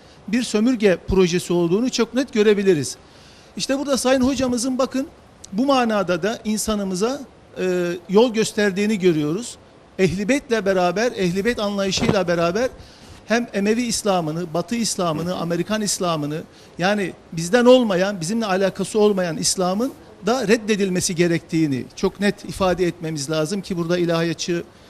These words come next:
arkadaşlarımız var. Onlar daha iyi ortaya koyacaklardır. Dolayısıyla bugün burada Sayın Profesör Doktor Haydar Baş Bey bu tehlikeyi göstermekle kalmıyor. Aynı zamanda aksiyoner olarak da bu işin nasıl yapılacağını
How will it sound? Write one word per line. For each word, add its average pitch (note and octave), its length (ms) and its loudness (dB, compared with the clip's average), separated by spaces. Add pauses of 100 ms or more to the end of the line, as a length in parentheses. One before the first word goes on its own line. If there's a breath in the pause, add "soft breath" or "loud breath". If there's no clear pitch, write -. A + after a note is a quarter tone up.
(260 loud breath)
arkadaşlarımız E3 800 -4
var. F#3 100 -2
Onlar E3 300 -2
daha E3 160 0
iyi F3 160 0
ortaya D#3+ 340 -4
koyacaklardır. G3 760 -2 (440 loud breath)
Dolayısıyla B3+ 640 2 (420 loud breath)
bugün A#3+ 320 0
burada B3 360 0 (180)
Sayın A3+ 280 -2
Profesör A3+ 440 0
Doktor A3 220 -2
Haydar G#3 340 0
Baş A#3 240 -2
Bey A3+ 140 0 (400 loud breath)
bu G#3+ 100 -6
tehlikeyi A3+ 540 0
göstermekle G#3+ 580 -2
kalmıyor. A#3+ 600 2
Aynı B3 260 0
zamanda A3 400 0
aksiyoner A3 520 4
olarak F#3 460 4
da A3+ 220 -2 (420 loud breath)
bu B3 160 0
işin G#3 280 0
nasıl A#3+ 240 2
yapılacağını F#3+ 800 2